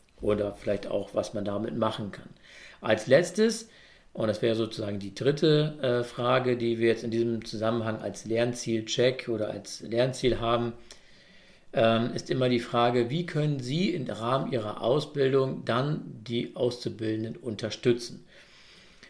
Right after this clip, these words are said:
Und vielleicht haben Sie ja ein konkreten, konkretes, äh, Beispiel im Unternehmen, wo Sie sagen, ja, ich habe da einen Azubi, vielleicht einen Umschüler,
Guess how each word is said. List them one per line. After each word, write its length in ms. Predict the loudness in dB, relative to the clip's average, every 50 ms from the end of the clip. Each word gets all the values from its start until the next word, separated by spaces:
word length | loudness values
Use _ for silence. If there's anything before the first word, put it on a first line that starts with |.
| _
Und 140 | -4 0 4
vielleicht 200 | 4 4 4 4
haben 180 | 4 2 2 2
Sie 120 | 4 4
ja 160 | 4 4 4
ein 180 | 4 2 2 2
konkreten, 760 | 0 -2 -4 -2 0 2 2 2 0 -2 -2 -2 -2 -4 -4
konkretes, 760 | -6 -6 -8 -4 0 0 0 0 0 -2 -2 -2 -4 -8 -8
äh, 320 | -6 -4 -2 -2 -2 -2 -2 -2
Beispiel 720 | 0 0 0 0 -2 -2 0 4 6 6 6 6 4 0 -4 -12 -20 -20 -20 -20 -20 -20 -2
im 260 | 2 4 4 4 4 2
Unternehmen, 640 | -2 -2 -2 -2 0 0 2 2 2 2 0 0
wo 80 | 0 0
Sie 80 | 0 0
sagen, 380 | 0 2 2 2 2 2 0
ja, 200 | -2 -2 -4 -4 -8
ich 120 | -6 -4
habe 140 | -4 -4 -2 -2
da 140 | -4 -2
einen 200 | -2 -4 -4 -4
Azubi, 420 | -4 -6 -6 -6 -8 -6 -4 -4 -4
vielleicht 260 | -4 -4 -6 -6 -6
einen 80 | -6 -6
Umschüler, 580 | -6 -6 -6 -4 -2 0 2 2 2 0 -2